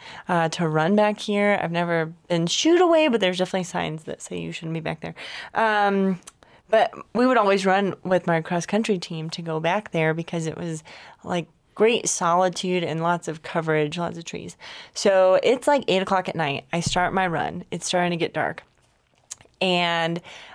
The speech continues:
I go back to that little area because I just needed some, a break from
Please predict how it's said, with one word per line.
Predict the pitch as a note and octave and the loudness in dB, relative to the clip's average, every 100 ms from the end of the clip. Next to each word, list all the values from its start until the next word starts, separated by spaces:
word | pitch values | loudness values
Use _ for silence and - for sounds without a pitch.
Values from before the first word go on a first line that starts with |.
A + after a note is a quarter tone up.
| - | -4
I | F#3 F#3+ G3+ | 0 2 4
go | F#3 F3 F3 F3 F3 - _ _ - F3 | 4 6 4 4 2 -2 _ _ -18 -2
back | F3 D#3+ E3+ - | 0 0 -4 -4
to | G3 | 0
that | F3+ E3 F3 | 2 2 2
little | F3 | 2
area | F3+ E3+ E3+ | 2 0 0
because | E3+ F3 | -2 -4
I | F3 E3+ | -4 -2
just | F3+ F3 | -4 -4
needed | F3+ E3+ E3 - | -6 -8 -10 -12
some, | - - - - - | -12 -10 -12 -8 -2
a | F#3 | -2
break | E3 F3+ D3 - | -2 0 0 -4
from | - - F3 - - | -10 -2 -2 -2 -6